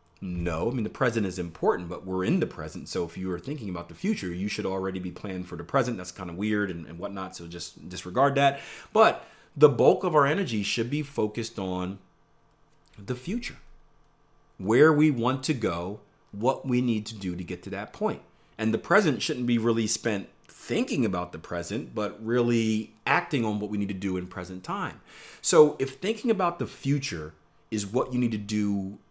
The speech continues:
anyway to put yourself in a future successful position, don't we wanna allow our brains to have more time to focus on what's ultimately gonna give us success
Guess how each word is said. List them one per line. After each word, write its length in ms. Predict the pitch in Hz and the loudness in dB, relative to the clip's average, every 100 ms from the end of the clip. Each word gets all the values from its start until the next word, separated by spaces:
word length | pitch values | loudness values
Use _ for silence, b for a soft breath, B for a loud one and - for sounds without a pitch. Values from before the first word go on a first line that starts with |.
| _ - | _ 0
anyway 540 | 165 180 90 71 90 95 | 2 4 0 -6 -14 -12
to 80 | |
put 180 | - 123 | -6 -4
yourself 460 | 117 - 107 101 - | -2 -2 -2 -2 -6
in 100 | 104 | -6
a 100 | 95 | -6
future 640 | 92 - - 139 135 123 110 | -6 -10 -2 -2 0 -2 -2
successful 800 | - - - 98 - 92 90 87 | -4 -6 -6 -6 -8 -6 -8 -10
position, 580 | - 87 180 - 82 80 B B B 110 | -12 -4 -2 -2 -8 -12 B B B -2
don't 260 | 120 175 | 0 2
we 100 | 185 | 2
wanna 200 | 185 170 | 2 2
allow 260 | 160 147 147 | 2 2 2
our 100 | 135 | 2
brains 380 | 110 117 139 120 | 0 0 0 -2
to 60 | |
have 280 | 101 107 95 | -2 -4 -4
more 240 | 90 107 | -2 0
time 400 | 113 - 98 110 | -2 -4 -4 -4
to 100 | 107 | -6
focus 440 | 92 - 107 110 - | -8 -6 -4 -4 -6
on 220 | 92 82 | -6 -4
what's 280 | 90 104 - | -6 -6 -6
ultimately 400 | 90 107 104 95 | -6 -6 -4 -4
gonna 160 | 92 92 | -4 -4
give 200 | 92 95 | -2 -4
us 120 | 92 | -4
success 540 | - 87 - 127 156 | -8 -8 -6 -4 -6